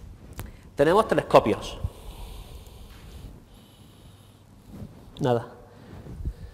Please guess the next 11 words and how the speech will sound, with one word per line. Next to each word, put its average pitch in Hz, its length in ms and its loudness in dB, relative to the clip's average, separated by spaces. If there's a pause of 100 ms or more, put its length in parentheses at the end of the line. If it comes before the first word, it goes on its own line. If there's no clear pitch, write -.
(1700)
Os - 80 0
lo 139 120 4
cuento 151 180 10
en 160 80 4
teoría. 147 340 8 (1600)
Eh, 143 140 8
vosotros 185 440 4
decís, 180 240 0
vamos 160 200 4
a - 20 8
ver, 120 180 6